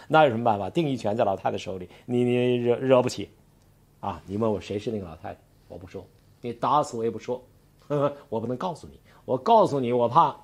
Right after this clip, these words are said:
也没啥怕的，但是我还是不提的好，对吧？隔壁王奶奶警告我说：“你呢，天天拿我打，打，打岔就算了，你，你不能得罪那么多人，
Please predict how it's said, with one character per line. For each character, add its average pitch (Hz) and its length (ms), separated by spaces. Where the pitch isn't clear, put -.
也 90 100
没 78 140
啥 98 160
怕 - 200
的， - 60
但 85 120
是 87 140
我 85 180
还 87 140
是 101 100
不 110 100
提 - 160
的 107 60
好， - 320
对 107 80
吧？ 95 180
隔 127 80
壁 143 100
王 127 160
奶 120 120
奶 131 80
警 92 240
告 117 160
我 71 280
说 123 240
：“你 107 160
呢， 110 140
天 127 180
天 127 140
拿 123 120
我 127 160
打， 101 300
打， 101 220
打 120 160
岔 80 200
就 87 140
算 127 220
了， 82 100
你， 120 300
你 139 160
不 135 100
能 208 160
得 156 200
罪 190 100
那 160 80
么 156 80
多 156 100
人， 135 300